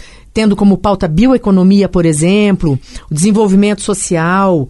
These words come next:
é, a diversidade, é, é um momento extremamente importante pra que a gente possa discutir como agregar valor aos produtos no país, como agregar ciência e tecnologia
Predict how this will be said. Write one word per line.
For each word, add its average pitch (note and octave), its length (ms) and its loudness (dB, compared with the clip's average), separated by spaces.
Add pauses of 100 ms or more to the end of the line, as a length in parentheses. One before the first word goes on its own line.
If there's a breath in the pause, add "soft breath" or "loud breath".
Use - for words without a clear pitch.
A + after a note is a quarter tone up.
(360 soft breath)
é, F3 320 0
a E3 80 0
diversidade, F#3 1200 0 (480 loud breath)
é, G3 400 -2
é G#3+ 60 0
um B3 40 0
momento C4 640 0
extremamente D4 880 0
importante A3+ 640 -2
pra A#3+ 160 -6
que B3 100 -4
a B3+ 40 -2
gente B3+ 260 -2
possa G#3 720 -2
discutir - 640 -2
como G#4 300 2
agregar G3 520 0
valor A3+ 480 0
aos B3 160 -2
produtos G#3 720 -2 (800 soft breath)
no A3+ 160 2
país, G3+ 580 0 (240 soft breath)
como E4+ 200 0
agregar G3+ 420 -2
ciência B3+ 400 0
e - 40 -8
tecnologia G#3 800 0